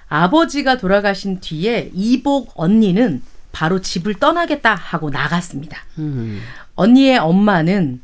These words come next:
Speaker 1: 아버지의 후처였기 때문에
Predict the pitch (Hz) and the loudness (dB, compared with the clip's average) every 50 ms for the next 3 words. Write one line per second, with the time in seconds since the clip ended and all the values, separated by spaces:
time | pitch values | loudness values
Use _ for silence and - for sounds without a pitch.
0 | - - - - 123 139 156 180 196 190 - 175 165 160 160 - - - 359 349 | -18 -20 -14 -6 -4 -4 -2 -2 -2 -2 0 -2 -2 -4 -4 -8 -8 -8 -8 -8
1 | - - - 349 302 254 202 - - 170 - - - 143 131 131 131 143 196 208 | -6 -4 -2 0 0 0 -2 -4 -8 -10 -10 -8 -8 -8 -6 -4 -2 0 0 0
2 | 170 135 - | 0 -2 -4